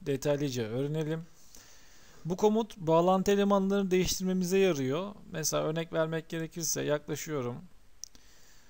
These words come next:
Şurada kullandığım metrik on civatayı metrik on ikiye çevirmek istiyorum. Geliyorum, modify script part'a tıklıyorum. Buradan modify component için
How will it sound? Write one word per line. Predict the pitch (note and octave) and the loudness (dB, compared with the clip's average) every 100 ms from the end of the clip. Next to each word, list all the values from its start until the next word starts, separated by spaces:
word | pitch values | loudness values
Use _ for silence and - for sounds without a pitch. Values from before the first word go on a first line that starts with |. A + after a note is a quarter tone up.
| - | -14
Şurada | - F3 F3+ | -10 -2 -2
kullandığım | - F3 F3+ F3+ F#3 | 0 2 2 2 2
metrik | F3+ F3+ - - | 2 0 -2 0
on | F#3+ | 0
civatayı | F3 F3+ E3+ E3+ F#3+ | 2 0 0 0 0
metrik | F#3 E3+ - F#3+ - - | -2 -4 -4 -6 -6 -4
on | F3+ | -2
ikiye | F3+ F3+ | 0 0
çevirmek | F3 E3+ E3+ F3+ E3+ | 0 0 0 -2 -4
istiyorum. | - C3 B2+ F3+ G3 | -6 -4 -4 -4 -8
Geliyorum, | D#3 F3 E3+ D3+ E3 - - | -6 -4 -2 -2 -4 -10 -10
modify | D3 D#3+ D#3 D3+ | -4 -4 -4 0
script | - - D3 C3+ | 0 0 -6 0
part'a | D#3 D#3 E3 | 0 2 -2
tıklıyorum. | E3+ - E3 D#3 D#3+ F3 - - - - - - - - - - - - - - - - - D3+ | -6 -4 0 0 0 -6 -16 -20 -20 -20 -18 -18 -18 -20 -20 -20 -16 -16 -16 -20 -20 -20 -14 -6
Buradan | D#3 F3 E3+ | 0 2 2
modify | F3 E3 F3 | 0 -2 -4
component | E3+ E3+ E3+ F3 F3 | 0 0 0 -2 -2
için | F3 - E3+ | -4 -6 -6